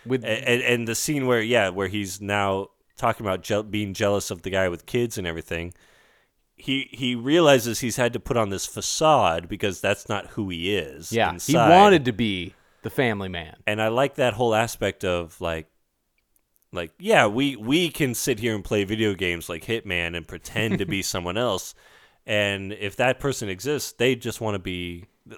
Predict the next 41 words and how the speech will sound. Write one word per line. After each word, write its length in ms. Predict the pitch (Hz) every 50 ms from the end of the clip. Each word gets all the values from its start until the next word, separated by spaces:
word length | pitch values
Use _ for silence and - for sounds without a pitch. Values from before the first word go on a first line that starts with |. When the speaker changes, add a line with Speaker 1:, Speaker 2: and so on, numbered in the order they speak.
| - 107
Speaker 2:
like 160 | 110 113 107
I 40 | 110
said, 240 | - - 90 80 -
the 80 | 110
grass 280 | 107 160 160 156 - -
is 120 | 120 120
always 220 | 120 113 104 95 -
greener 280 | - 107 101 95 90
is 80 | 87 82
Speaker 1:
Mm-hmm. 140 | - 135 151
Speaker 2:
a 40 | 98
very, 240 | 104 104 101 98 92
like, 280 | 90 85 82 - _ -
powerful 540 | - - 95 90 85 82 80 - - 85
message 560 | 78 80 82 82 - - 80 78 80 - - _ _ _ _ _ _ -
Speaker 1:
Yeah, 180 | 214 226 123 - _ -
it 80 | 185 214
Speaker 2:
in 40 | 214
this. 120 | 233 214 165
Speaker 1:
resonates. 440 | 139 117 95 87 - - - - _ _ _ _ _ _ _
Speaker 2:
And, 320 | - 85 85 85 85 82 87
uh, 260 | 87 85 82 82 82 - _ _ _ _ _ - -
but 140 | 170 175 170
then 160 | 180 170 151
also, 480 | 143 143 135 - - 127 117 107 - _ _ _ _ _ _ _ _ _ - _ _ _ -
the, 360 | 127 127 151 156 147 143 135 135
the 160 | 127 127 143 131
dudes 420 | 117 110 165 190 196 196 165 -
that 140 | 165 156 135
he's 160 | 131 123 -
telling 300 | - 151 139 143 147 135
that 120 | 135 131
story 320 | 120 - - 151 143 147 143
to 300 | 127 - 151 147 160 -
are 120 | 101 110
dead 320 | 110 104 120 110 101 98 92
before 320 | 101 90 - 95 87 82
he's 140 | 82 80 -
done 260 | - 85 80 78 78
telling 300 | - 90 85 78 76 -
it. 480 | - - 302 - - - 311 262 -